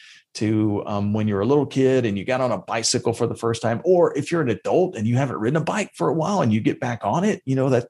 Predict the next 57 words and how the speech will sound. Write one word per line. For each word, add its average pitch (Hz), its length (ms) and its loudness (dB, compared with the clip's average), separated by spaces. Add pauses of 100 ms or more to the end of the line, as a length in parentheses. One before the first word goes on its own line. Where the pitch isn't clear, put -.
(120)
that - 240 -6 (720)
there's 151 220 2
a 294 60 2
little 175 240 4
bit 170 140 2
of 165 60 -2
nervousness 165 640 -2
there, 76 220 -4
right? 117 220 -2
Am 117 100 -2
I 127 60 -2
gonna 123 180 -4
make 131 200 -2
a - 40 -8
fool - 280 -2
out - 80 -2
of 117 60 0
myself? 113 260 0
Am 104 100 -2
I 127 60 0
gonna 139 180 -4
fall - 260 -2
over 120 240 0
and 113 280 -4 (420)
scrape 160 340 -2
up 170 140 0
my 131 100 -2
knees 139 280 0
and 117 80 0
that 117 120 -2
kind 107 120 -2
of 101 100 -4
thing? 85 260 -8 (260)
Or, 131 360 2
or 123 160 2
maybe 135 260 2
the 120 100 0
first 123 300 -2
time 113 180 0
when 107 120 0
you 104 80 0
were 107 80 0
a 98 60 -2
teenager, 107 480 -2
when 101 140 0
you 98 80 -2
tried 101 280 -2
to 98 60 0
drive 95 340 -2
on 95 100 -2
the 85 80 -8
freeway, 180 460 -2 (160)
right? 98 280 -6
I 98 40 -6
mean, 110 160 -2
those 185 260 2
are, 160 200 0